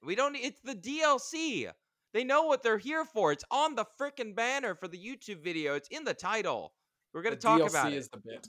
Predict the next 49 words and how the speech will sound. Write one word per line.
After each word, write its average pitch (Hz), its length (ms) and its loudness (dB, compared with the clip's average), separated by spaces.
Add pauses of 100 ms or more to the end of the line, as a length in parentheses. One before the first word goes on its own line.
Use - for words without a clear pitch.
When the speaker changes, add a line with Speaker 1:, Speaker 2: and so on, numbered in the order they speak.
(120)
Speaker 2:
Okay, 147 240 -2
fine. 110 300 -2
Fair, 123 180 -4
fair, 117 160 -6
fair. 107 220 -8
No 131 160 -2
bits. 110 120 -10
Speaker 1:
There's 147 160 -10
no 202 60 -2
Speaker 2:
No 220 60 0
Speaker 1:
need 220 200 -4
for 214 100 -4
Speaker 2:
bits. 202 40 -2
Speaker 1:
the 196 60 -6
bit 185 240 -4
for 165 80 -16
this 147 160 -6
one. 139 100 -6
It's 135 140 -12
the 143 100 -10
D 196 240 -4
L 220 140 0
C. 170 400 -2 (260)
It's - 140 -6
already 190 260 2
been 170 180 -4
out 170 240 4
for 143 120 -6
more 147 240 2
than 196 100 -2
a 180 60 -2
week. 147 380 -4 (200)
Let's - 180 -14
talk 185 340 2
about 151 340 4
it. 143 180 -2 (540)
But - 80 -16 (100)
sorry, 147 320 6
let's 117 160 -16
do 226 180 -4
some 180 240 -4
news 240 300 -2
first, - 520 -6 (340)
and 104 160 -12
then 208 180 6
we'll 156 120 0
talk 123 280 -2
about 85 280 -12
it. 69 120 -20